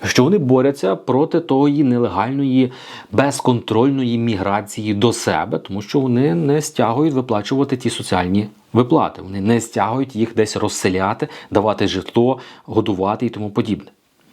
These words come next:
Та, якась частина працює, намагається, але дуже багато не хоче. Я не говорю зараз про українців, а взагалом.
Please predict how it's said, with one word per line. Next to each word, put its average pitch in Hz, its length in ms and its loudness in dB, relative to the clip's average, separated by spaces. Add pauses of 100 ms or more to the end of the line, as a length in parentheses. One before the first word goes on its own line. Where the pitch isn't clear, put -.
(320)
Та, 170 180 4
якась 127 280 0
частина 127 380 2
працює, 165 720 0 (400)
намагається, 113 720 0
але 98 180 -2
дуже 139 240 0
багато 113 360 -2
не 143 120 2
хоче. 113 480 -2
Я 117 100 2
не 120 100 2
говорю 110 240 0
зараз 107 260 0
про 104 180 -4
українців, 110 760 0 (540)
а 92 340 0
взагалом. 104 600 2